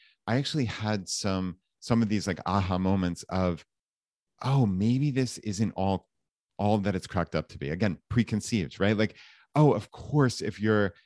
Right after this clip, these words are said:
you go to a great college and you get a job at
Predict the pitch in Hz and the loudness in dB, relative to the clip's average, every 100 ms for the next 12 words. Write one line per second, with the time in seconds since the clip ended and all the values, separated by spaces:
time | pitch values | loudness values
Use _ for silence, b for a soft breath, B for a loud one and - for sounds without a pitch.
0 | b - 107 117 110 107 90 107 98 98 | b -4 0 2 4 2 0 0 0 0
1 | 98 95 87 - 107 107 90 110 104 85 | 0 0 -2 -4 -2 0 2 2 2 2
2 | 101 98 95 90 | 2 2 2 0